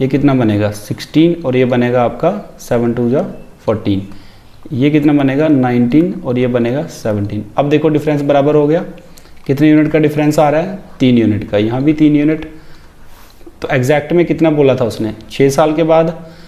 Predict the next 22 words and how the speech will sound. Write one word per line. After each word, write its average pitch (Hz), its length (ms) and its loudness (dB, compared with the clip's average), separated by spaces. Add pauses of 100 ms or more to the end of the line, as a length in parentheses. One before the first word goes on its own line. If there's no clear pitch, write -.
(300)
तो 139 60 2
हम 139 100 4
लिख 151 160 4
सकते 170 280 -2
हैं 180 200 0
तीन 156 240 6
unit 151 240 4
की 156 80 2
value 151 240 4
कितनी? 156 360 -2 (140)
Six - 420 -6
ईयर्स। 110 380 -2 (720)
एक 139 160 2
unit 147 200 0
की 156 80 4
value 151 200 4
कितनी 151 220 2
आएगी 147 200 4
यहाँ 139 200 2
से? 175 180 -2 (1120)
टू 147 160 4
years। 190 360 2